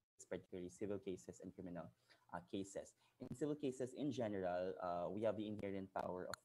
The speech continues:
courts to adopt, uh, these guidelines. Co-, that means they have the power to control the proceedings pending before their courts, uh, and, you know, use a suitable mode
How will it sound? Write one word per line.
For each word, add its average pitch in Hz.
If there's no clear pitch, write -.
courts 104
to -
adopt, 87
uh, 87
these 101
guidelines. 90
Co-, 98
that 110
means 113
they 101
have 87
the 92
power 92
to -
control 92
the 85
proceedings 95
pending 110
before 95
their 87
courts, 156
uh, 95
and, 101
you 110
know, 107
use 147
a 98
suitable 107
mode 101